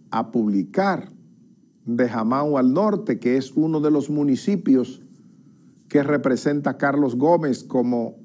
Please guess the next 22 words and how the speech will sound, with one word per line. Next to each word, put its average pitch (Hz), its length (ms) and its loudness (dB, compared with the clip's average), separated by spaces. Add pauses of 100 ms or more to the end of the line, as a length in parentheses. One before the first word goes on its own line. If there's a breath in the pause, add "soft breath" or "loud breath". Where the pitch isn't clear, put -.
(260)
senador 127 880 -2 (840)
de 117 240 0
la 127 200 0
provincia 139 720 0
Espaillat. - 880 -8 (1200 soft breath)
Ocurre 208 600 4
que 147 140 0
quien 143 220 0
les 123 180 -2
habla 190 220 2
a - 20 2
ustedes, 175 720 2 (400)
que 117 160 0
proviene 156 640 4
de 170 100 2
ahí, 190 460 2 (1000 loud breath)
viaja 165 500 2
con 175 220 0
frecuencia 147 960 0 (1080)
por 117 200 2
esa 127 300 -2
zona. - 500 -12